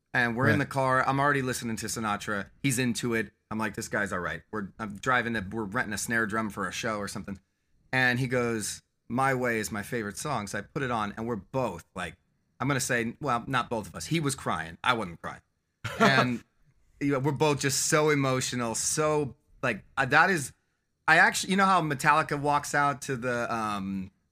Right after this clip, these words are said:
Speaker 1: when they play
Speaker 2: The
Speaker 1: Lo-
Speaker 2: Modelo theme?
Speaker 1: Yes. I,
Speaker 2: <laughs>
Speaker 1: at some point, I'm gonna save My Way so that it could be meaningful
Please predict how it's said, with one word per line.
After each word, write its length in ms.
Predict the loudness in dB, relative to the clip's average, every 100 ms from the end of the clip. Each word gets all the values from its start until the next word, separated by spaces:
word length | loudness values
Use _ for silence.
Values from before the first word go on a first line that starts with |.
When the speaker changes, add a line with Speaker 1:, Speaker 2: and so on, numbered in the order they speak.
| _ _ _ -6
Speaker 1:
when 100 | -2
they 80 | -2
play 180 | 2 4
Speaker 2:
The 60 | 6
Speaker 1:
Lo- 100 | 6
Speaker 2:
Modelo 400 | 6 6 6 6
theme? 260 | 6 6
Speaker 1:
Yes. 320 | 6 4 0 -8 _ _ _ _ 0
I, 140 | 0 0 2
Speaker 2:
<laughs> 180 | 2 6
Speaker 1:
at 200 | 6 6
some 340 | 6 4 4 0
point, 400 | 0 0 0 -2 _ -20 _ _
I'm 160 | 2 4
gonna 140 | 4 2
save 380 | 2 2 2
My 220 | 4 4 4
Way 460 | 2 2 0 -4 -10 -4
so 120 | 0
that 80 | 0
it 20 |
could 120 | 0 -2
be 80 |
meaningful 800 | 0 0 -2 -4 -4 -2 -2 -6